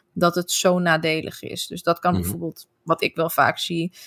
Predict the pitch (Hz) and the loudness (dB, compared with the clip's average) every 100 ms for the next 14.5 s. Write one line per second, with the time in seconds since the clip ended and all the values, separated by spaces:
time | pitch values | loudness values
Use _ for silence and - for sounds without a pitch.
0 | - - 180 175 170 - - 156 156 170 | -12 -2 0 0 -2 -2 0 2 0 -4
1 | 175 170 - 220 208 - - - 170 160 | -6 -6 0 4 4 2 -6 0 0 0
2 | 160 - 202 - 180 180 175 - - - | -2 0 0 0 -4 -2 -2 -4 -6 0
3 | 101 - 165 185 190 196 190 175 185 175 | 0 0 2 2 2 0 -2 -2 -2 0
4 | 185 190 196 - 180 165 165 - - - | 2 2 0 -4 2 4 4 2 -10 -20
5 | _ 143 139 170 180 165 160 165 160 170 | _ -2 0 -2 -6 -4 -2 -2 -4 -4
6 | 160 156 151 185 - 170 160 - - 156 | -4 2 4 4 2 2 2 0 -8 -8
7 | 175 - 160 - - - - - - - | -6 -2 -4 -4 -14 -12 -10 -12 -8 -8
8 | - 175 - - - - 170 185 165 - | -8 -10 -14 -16 -10 -4 0 2 2 2
9 | 208 208 175 214 254 - - - _ _ | 2 2 6 8 8 6 -2 -4 _ _
10 | _ _ 202 180 - - 208 202 214 214 | _ _ -2 0 0 2 4 6 6 6
11 | 226 202 190 233 185 190 165 185 226 233 | 6 6 6 4 2 0 0 2 4 6
12 | 285 - 190 180 180 170 - _ 170 135 | 4 2 2 4 2 -4 -14 _ 4 4
13 | - - 185 - 190 190 190 - 185 - | 2 -6 -4 4 4 4 0 -6 -4 -4
14 | - 175 170 - - | 2 2 2 -6 -8